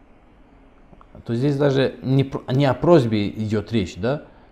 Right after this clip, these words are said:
То есть о требовании, о том, чтобы человек всегда требовал, всегда стремился, всегда находился в поиске помощи Аллаха. Вот об этом идет речь. То есть я прошу, требую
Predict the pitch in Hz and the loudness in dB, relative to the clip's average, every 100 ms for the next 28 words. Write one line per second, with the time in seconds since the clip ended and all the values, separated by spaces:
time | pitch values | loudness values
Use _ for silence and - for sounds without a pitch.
0 | - 95 - 98 - 120 120 110 98 95 | -10 -10 -8 -8 -4 -2 0 -2 -2 -4
1 | 90 82 123 117 - 98 104 98 - 107 | -4 -6 -6 -6 -6 -4 -2 -4 -4 -4
2 | 117 170 175 - - - - 98 127 123 | 0 0 -2 -12 -20 -12 -8 -2 -2 0
3 | 117 113 101 85 - - - 98 95 117 | -2 0 0 -2 -6 -14 -12 -8 0 2
4 | 120 - - - - 110 123 127 104 - | 0 -4 -18 -20 -4 0 2 2 2 -4
5 | - - 104 95 113 117 117 - - - | -10 -8 -10 -2 2 2 0 -12 -20 -4
6 | 113 113 120 113 143 135 - - 104 95 | -2 -2 -2 2 4 4 0 -4 -4 -4
7 | - - 127 120 101 - - 104 - 127 | -10 -4 2 2 0 -6 -8 -8 0 0
8 | 110 - 107 104 101 87 - - - 98 | 0 -2 -2 0 2 2 0 -10 -8 -10
9 | - 110 123 101 98 101 - 107 - - | -4 -2 -2 -2 -4 -4 -4 -6 -8 -20
10 | - - - - - 92 127 139 101 - | -20 -20 -20 -12 -8 -2 4 4 2 -8
11 | - - - 117 113 - 160 147 104 - | -20 -20 -6 0 0 2 4 6 4 0
12 | - - - - - - 110 139 143 120 | -14 -20 -20 -20 -18 -2 6 8 8 6
13 | 120 107 95 | 4 4 2